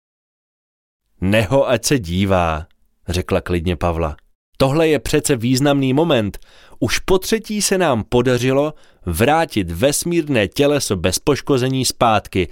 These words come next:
a navíc jen díky němu jsme přišli na to, že cokoliv většího než stříbrná matka při průletu červí dírou zmizí a pravděpodobně je roztrháno na kousky.“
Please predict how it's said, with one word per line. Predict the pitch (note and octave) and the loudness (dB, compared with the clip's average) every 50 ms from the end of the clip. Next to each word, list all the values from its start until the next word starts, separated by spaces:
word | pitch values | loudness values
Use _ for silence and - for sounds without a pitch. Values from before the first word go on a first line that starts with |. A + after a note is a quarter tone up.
| - - - - - - | -8 -20 -20 -18 -8 -2
a | G2+ G2+ | 0 0
navíc | G2+ A2 C#3+ E3+ E3+ E3+ F3 D#3+ C3+ - - | 2 2 2 2 0 0 -4 -4 -4 -2 0
jen | A#2+ B2 B2+ B2 A#2 | 2 2 2 2 -2
díky | G#2 G#2 B2 C#3 C3+ - - C#3+ C#3 | -4 -4 -4 -6 -6 0 0 0 0
němu | C#3+ D#3 F#3 G#3 F#3 C3 G#2 F2+ - - - _ - | 2 0 0 2 2 2 0 -2 -4 -8 -20 _ -12
jsme | - - F#2+ F2 | -8 -4 -4 -6
přišli | - - - G3 - - D3+ B2+ G#2 | -4 -2 -2 -2 0 0 0 0 0
na | G2 F#2 | 0 -2
to, | - - G2 G2 A2+ - - - - - - - - | 0 0 0 0 0 -2 -8 -20 -20 -20 -20 -16 -2
že | - A#2 A2+ | 0 0 0
cokoliv | - - G#3 G#3+ - - A#3 G3 D3+ A2 F#2 | 2 2 0 0 0 0 0 0 0 0 0
většího | B2+ D#3+ F3 - - - A3+ G#3+ F3 C3 A#2 G2+ E2+ - - - | 0 0 0 0 -2 -4 0 0 2 2 2 0 0 -4 -6 0
než | A#2+ B2 A2+ - - - | 0 0 0 -2 -6 -6
stříbrná | - - - - - G3 G3+ F#3 G3+ F#3 F3+ D3+ A#2 G2+ | -6 -6 -4 -2 -2 -2 0 0 0 0 2 0 2 2
matka | F#2+ A#2 C#3+ - - - - F#2+ E2+ - - _ _ _ _ _ _ _ _ _ - - | 2 0 0 0 -2 -2 -2 -2 -2 -2 -8 _ _ _ _ _ _ _ _ _ -14 -10
při | - - A2 - | -4 -2 -2 -2
průletu | - - C3 C#3+ E3 F3+ F3+ F3 - G2+ | -2 0 0 2 4 2 2 0 -2 -8
červí | - - - C#3 C#3+ B2+ A2 G#2 | -6 -2 -2 -2 0 2 0 0
dírou | F#2 F#2 G#2+ A#2 A#2+ A2 A2 G2+ | 0 0 0 2 2 2 0 0
zmizí | F#2 G2+ G#2+ A#2 A#2 G#2 G#2 F#2+ F2+ D#2+ - - - - - - - - | 0 0 2 2 2 2 0 -2 -4 -4 -8 -12 -20 -20 -20 -14 -4 -4
a | G2+ - | -4 -4
pravděpodobně | _ - A#2 A#2 C3 C#3+ C#3+ D#3 E3 F3 F3 - F3 E3+ E3+ D#3+ D#3+ E3 D#3+ D#3+ D#3+ D3 - - _ - | _ 0 2 2 2 2 0 0 -2 -2 0 0 0 0 0 0 0 0 0 0 0 -2 -4 -14 _ -4
je | - G3 F#3 - | 0 0 2 2
roztrháno | B2+ C#3 - - - C#3 B2+ A2 A2+ A#2 A#2 A2+ A2 G#2 | 2 0 0 -2 -2 0 0 0 0 0 0 0 0 0
na | G2+ G2 F#2 | 0 -2 -2
kousky.“ | - F#2 F2+ E2 D#2 - - - F2 D#2 | -2 -2 -4 -2 -4 -8 -8 -8 -8 -10